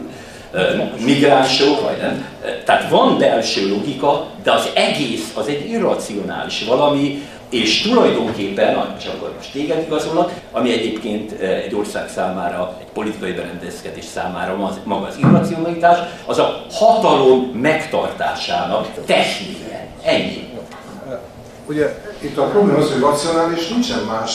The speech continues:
Speaker 2: szem, mint hogy valakinek a szemszögéből racionális. Nincs objektív világ abban az értelemben, amely előre, elő van írva, hogy a nemzetek gazdagodása és a, a, a, az, az, az egy racionális. Az nem racionális, az vagy bekövetkezik,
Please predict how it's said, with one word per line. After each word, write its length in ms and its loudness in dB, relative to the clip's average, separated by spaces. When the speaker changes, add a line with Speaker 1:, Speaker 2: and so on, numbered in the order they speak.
Speaker 2:
szem, 320 0
mint 120 -2
hogy 120 -2
valakinek 500 2
a 40 -2
szemszögéből 800 -2
racionális. 720 -6
Nincs 200 4
objektív 480 2
világ 320 4
abban 240 4
az 180 0
értelemben, 460 2
amely 280 2
előre, 520 4
elő 240 4
van 220 2
írva, 460 4
hogy 100 -6
a 60 4
nemzetek 520 2
gazdagodása 880 2
és 80 -4
a, 100 2
a, 360 2
a, 480 0
az, 80 2
az, 80 4
az 80 4
egy 120 4
racionális. 540 2
Az 100 -2
nem 140 4
racionális, 500 0
az 120 -2
vagy 140 4
bekövetkezik, 680 0